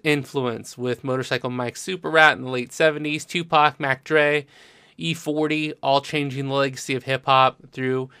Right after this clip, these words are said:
and talking about civil rights related issues as well as other messages. Barbara Lee, the U S representative for the East Bay in the thirteenth Congressional District. She's the first woman to represent the district, but also the first African American. So there are a lot of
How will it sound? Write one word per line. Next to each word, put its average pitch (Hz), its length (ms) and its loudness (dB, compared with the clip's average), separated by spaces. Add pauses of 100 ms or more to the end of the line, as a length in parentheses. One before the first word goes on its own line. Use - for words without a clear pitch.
(160)
and 127 280 -6
talking 135 280 -4
about 123 260 -2
civil 123 240 -6
rights 120 300 -4
related 120 260 -6
issues 117 320 -10
as 117 140 -10
well 117 120 -2
as 117 100 -4
other 120 380 -4 (360)
messages. 127 760 -6 (420)
Barbara 143 420 6
Lee, 135 500 -6
the 127 180 -6
U 139 120 0
S 135 140 -2
representative 135 520 -2
for 139 100 -6
the 127 160 -10
East 139 200 -12
Bay 135 180 -2
in 143 120 -2
the 131 40 -4
thirteenth 139 520 -6
Congressional 135 500 -4
District. 139 480 -6 (320)
She's - 180 -14
the 165 60 -2
first 185 300 2
woman 190 240 2
to 180 80 -2
represent 170 400 0
the 156 80 -4
district, 147 400 -4
but 139 80 -4
also 139 240 2
the 135 80 -6
first 135 260 -6
African 127 420 -8
American. 117 600 -10
So 127 160 -14
there 127 120 -6
are 127 40 -2
a 127 60 0
lot 135 220 0
of 123 140 -2